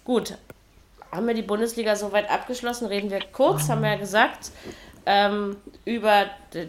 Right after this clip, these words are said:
die, Nieder-, die Niedertracht hatten wir mit den Schalke-Fans. Jetzt kommt der Größenwahn des Podcast-Titels. Ähm,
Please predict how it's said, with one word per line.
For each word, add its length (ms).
die, 100
Nieder-, 240
die 140
Niedertracht 580
hatten 220
wir 100
mit 140
den 100
Schalke-Fans. 600
Jetzt 180
kommt 180
der 80
Größenwahn 560
des 160
Podcast-Titels. 920
Ähm, 500